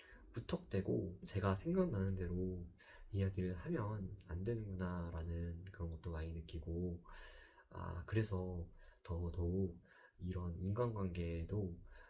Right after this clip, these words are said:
공부를 해야겠다라는 그런 생각들이 참 묵상이 되는 것 같습니다.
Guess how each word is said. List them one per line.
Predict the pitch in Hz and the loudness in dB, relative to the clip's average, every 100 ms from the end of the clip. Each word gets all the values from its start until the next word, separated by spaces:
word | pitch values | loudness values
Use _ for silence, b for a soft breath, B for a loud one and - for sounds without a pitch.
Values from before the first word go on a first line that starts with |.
| B - - - | B -20 -20 -4
공부를 | 101 98 110 107 101 95 98 | 2 4 4 4 4 4 4
해야겠다라는 | 147 139 104 - 92 92 87 82 85 95 87 85 - | 2 -2 -6 -2 0 2 2 0 2 2 0 -4 -6
그런 | - 85 85 | -2 0 0
생각들이 | 92 110 95 - 90 104 - B B | -2 -4 -4 -4 0 -2 -4 B B
참 | - - 104 92 92 | -10 -6 -4 -4 -2
묵상이 | 92 - 104 98 92 90 | -4 -2 -2 0 0 0
되는 | 87 87 | 0 0
것 | 90 80 | 0 0
같습니다. | 73 - 82 78 101 85 | -2 -4 -4 0 0 -2